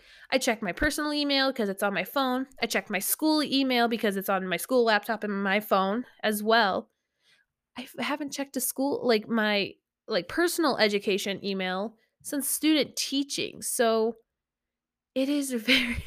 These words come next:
I so totally forgot. And then I got this lovely email that's like, "Hey, there's, like, two free classes, you know, just to get you into the program, learn about the school, learn about their, like, on-campus, like, stuff." And I'm like,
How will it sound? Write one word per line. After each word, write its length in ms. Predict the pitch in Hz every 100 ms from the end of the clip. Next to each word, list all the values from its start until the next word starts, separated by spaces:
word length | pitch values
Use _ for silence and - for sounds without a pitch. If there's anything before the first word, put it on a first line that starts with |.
| - -
I 200 | 320 - -
so 520 | - - 277 311 320 -
totally 280 | - 277 277
forgot. 420 | 247 254 240 - _ - _ _ _
And 120 | 285
then 120 | 302
I 60 | 294
got 160 | 277 277
this 200 | 269 240
lovely 380 | 226 247 254 240
email 220 | 233 214
that's 180 | 220 285
like, 120 | 277
"Hey, 140 | 370 440
there's, 200 | 311 285
like, 180 | 339 320
two 340 | - 302 302 311
free 300 | - 277 277
classes, 680 | - 254 277 320 294 247
you 100 | 240
know, 140 | 220 208
just 160 | 220
to 60 | 220
get 180 | 240 240
you 60 |
into 160 | 240 226
the 80 | 220
program, 500 | 262 240 233 233 226
learn 180 | 196 196
about 180 | 190
the 80 | -
school, 440 | - - 254 226 214
learn 140 | 202
about 240 | 196 190
their, 240 | 190 190 202 - _ _ _ _ _
like, 260 | - - _ _ _ _ _ -
on-campus, 960 | 247 240 240 262 226 220 226 220 214
like, 240 | 202 139 -
stuff." 540 | - - 202 277 -
And 100 | 247
I'm 100 | 254
like, 280 | 247 214 -